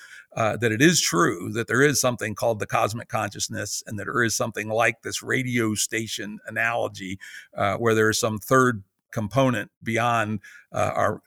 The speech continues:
our neural states and our cultural baggage that, uh, produces little green men.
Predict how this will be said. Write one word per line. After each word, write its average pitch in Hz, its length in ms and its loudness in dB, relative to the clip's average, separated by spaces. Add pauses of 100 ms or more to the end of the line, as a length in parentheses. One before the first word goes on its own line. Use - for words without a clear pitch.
our 101 120 0
neural 120 380 4
states 117 480 0
and 104 100 0
our 98 140 -2
cultural 110 480 -2
baggage 104 640 0
that, 101 240 -2 (200)
uh, 98 120 -4
produces 110 520 -4
little 104 200 -2
green 101 280 -4
men. 104 200 0